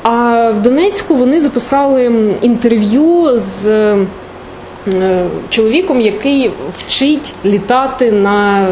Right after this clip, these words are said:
літаках. Тобто інструктор звичайний. І він, е, в інтерв'ю розказує про характеристики свого літака. І потім вже журналіст додає: "Це і є власник цього літака, який подарував свій літак ополченцям".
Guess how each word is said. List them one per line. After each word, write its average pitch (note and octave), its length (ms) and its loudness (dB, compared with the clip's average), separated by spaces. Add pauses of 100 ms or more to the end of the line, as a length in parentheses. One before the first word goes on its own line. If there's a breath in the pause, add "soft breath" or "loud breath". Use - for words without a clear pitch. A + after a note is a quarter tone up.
літаках. F#3+ 480 -2 (420)
Тобто G#3 180 -2
інструктор G#3 500 -2
звичайний. E3 520 -4 (640 loud breath)
І A#3+ 360 2
він, F4+ 280 4
е, A#3+ 320 2 (240)
в G#3+ 140 2
інтерв'ю B3 480 2
розказує C#4+ 600 0
про B3 160 -2
характеристики A#3+ 760 0
свого G#3 300 -2
літака. B3 420 -2 (400 loud breath)
І C4+ 80 -4
потім G4+ 360 2
вже B3 640 0
журналіст B3+ 400 2
додає: G#3+ 480 2 (260 loud breath)
"Це G#4 180 2
і F#4 80 4
є D4+ 180 2
власник A3+ 420 0
цього G#3 240 0
літака, A3+ 480 0
який D#4 360 2
подарував A3+ 640 2
свій A#3+ 280 0
літак A#3+ 380 0
ополченцям". F3+ 680 -2